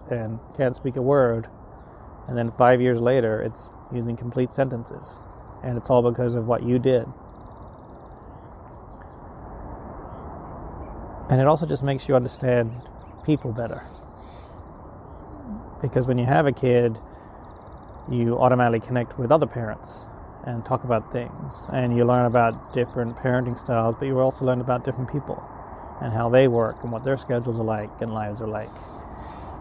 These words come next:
And this is all fuel and fodder for your creative endeavors, for creating characters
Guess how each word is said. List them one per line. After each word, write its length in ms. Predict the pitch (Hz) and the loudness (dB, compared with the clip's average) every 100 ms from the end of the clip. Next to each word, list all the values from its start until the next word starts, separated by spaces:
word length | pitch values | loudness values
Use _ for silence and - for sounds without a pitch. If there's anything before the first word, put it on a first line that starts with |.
| - | -2
And 160 | 139 127 | 2 4
this 200 | 123 - | 4 4
is 100 | 131 | 6
all 220 | 131 143 | 6 6
fuel 520 | - 135 135 131 127 | 2 2 4 4 2
and 140 | 120 120 | 0 -2
fodder 480 | 131 120 123 120 - - | 2 4 4 0 -4 -2
for 480 | 127 117 113 123 - - - - - - - - - - | 0 2 0 -2 -8 -16 -18 -18 -16 -16 -16 -16 -12 -4
your 140 | 127 | -4
creative 380 | - 127 120 113 | 0 4 4 4
endeavors, 640 | 117 123 117 64 - - - - - - - - - - - - | 2 4 2 0 -6 -10 -16 -16 -16 -16 -16 -16 -16 -16 -18 -12
for 100 | 131 | -10
creating 360 | - 127 117 117 | -2 2 2 2
characters 920 | 135 123 120 117 - 120 117 117 | 4 6 6 2 0 2 0 -2